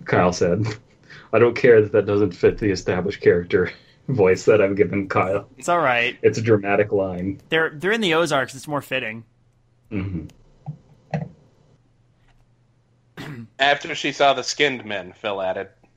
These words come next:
Speaker 2: The sounds from the mountain abruptly ended, and the subdued atmosphere of the playground disappeared with it. When the bell rang, Kyle lined up in his class line, and since Phil was in my class, I made sure I was behind him. The teachers began to count us off. Um, you guys,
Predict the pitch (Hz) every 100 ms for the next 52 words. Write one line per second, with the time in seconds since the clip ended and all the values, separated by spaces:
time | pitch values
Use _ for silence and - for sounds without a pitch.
0 | _ _ _ _ _ _ _ _ _ _
1 | _ 156 - 180 190 214 208 185 165 156
2 | 143 135 123 139 143 147 135 135 123 139
3 | 139 127 143 127 156 180 160 139 151 -
4 | 143 131 131 - 139 135 123 123 127 -
5 | 143 131 117 120 107 101 _ _ _ _
6 | - 151 156 214 240 160 131 135 - 190
7 | 220 190 180 175 170 165 147 135 - 139
8 | 151 143 143 127 127 123 127 - 165 151
9 | - 208 220 190 170 170 151 147 165 135
10 | 123 - - _ _ 156 185 208 196 202
11 | 196 180 165 160 139 131 131 113 101 104
12 | _ - - 190 202 165 165 151 147 147
13 | 139 123 123 101 - _ _ _ _ -
14 | 170 185 196 185 185 247 302